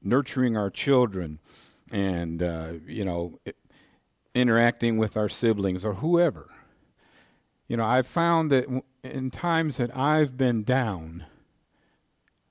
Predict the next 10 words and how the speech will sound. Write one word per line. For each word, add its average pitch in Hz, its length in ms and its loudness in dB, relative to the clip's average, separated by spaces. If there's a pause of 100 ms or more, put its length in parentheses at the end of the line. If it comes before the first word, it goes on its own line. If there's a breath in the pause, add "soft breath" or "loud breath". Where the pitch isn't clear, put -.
there, 104 220 0 (120)
God 123 260 2
has 110 200 -2
always 120 320 2
sent 123 280 -6
somebody 80 640 -12 (1500)
to 101 140 -2
lift 95 360 -4
me 85 200 -8
up. - 280 -18